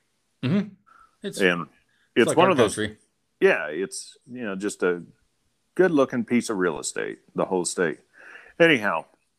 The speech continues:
Speaker 2: they're doing all these circles at this point and trying to find the people they've been deputized by. But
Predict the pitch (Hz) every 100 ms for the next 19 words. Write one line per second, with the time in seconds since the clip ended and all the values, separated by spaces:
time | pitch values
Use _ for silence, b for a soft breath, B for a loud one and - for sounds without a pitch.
0 | _ _ _ _ _ _ - - _ _
1 | _ 117 110 107 123 185 131 107 110 101
2 | - 104 95 80 76 82 - 87 - 78
3 | 71 - _ 90 85 80 73 - 110 113
4 | 98 - 104 98 92 82 _ _ _ _
5 | _ _ _ _ _ _ _ _ _ _
6 | _ _ _ - 131 131 143 139 127 120
7 | 110 104 110 113 107 101 92 - 95 92
8 | 98